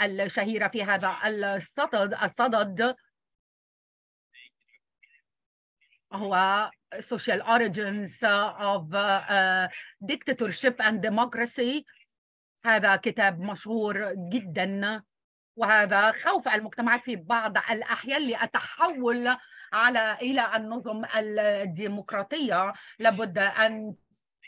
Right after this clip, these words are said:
تركز على، آه، آه، آه، إلى أن تتحكم في الدولة لكي تتحكم في المجتمعات. وأيضًا تحدث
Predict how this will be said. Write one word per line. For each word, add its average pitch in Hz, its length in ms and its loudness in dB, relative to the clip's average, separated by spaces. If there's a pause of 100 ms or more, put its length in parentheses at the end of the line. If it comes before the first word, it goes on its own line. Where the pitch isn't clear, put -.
تركز 233 560 0
على، 202 260 4
آه، 233 540 6
آه، 208 720 -4
آه، 202 40 -6
إلى 214 240 -2
أن 208 200 4
تتحكم 208 960 0
في 220 300 -8
الدولة 226 320 -4
لكي 226 260 -2
تتحكم 226 480 0
في 220 280 -6
المجتمعات. 196 1040 -2 (560)
وأيضًا 196 1040 -2
تحدث 185 640 -2